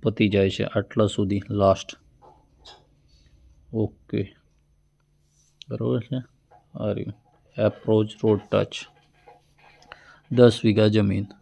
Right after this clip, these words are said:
તાર ફેન્સિંગ સાથે, લાઇટ કનેક્શન છે. તબેલાનું બાંધકામ,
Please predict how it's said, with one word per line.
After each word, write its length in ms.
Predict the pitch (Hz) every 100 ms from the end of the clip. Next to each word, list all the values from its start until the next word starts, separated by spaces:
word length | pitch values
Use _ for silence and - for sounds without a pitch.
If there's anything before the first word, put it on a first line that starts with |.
| _ _ - - -
તાર 220 | 113 113
ફેન્સિંગ 500 | 104 104 101 113 107
સાથે, 540 | 101 104 101 - 104 98 _ _ _ _ _ _ _ _ _ _ _ _ _ _ _
લાઇટ 360 | 113 107 113 113
કનેક્શન 560 | - 104 107 - 107 104
છે. 300 | - - 95 - _ _ - - - - - -
તબેલાનું 640 | 117 110 120 110 110 107
બાંધકામ, 640 | 101 101 101 - 101 101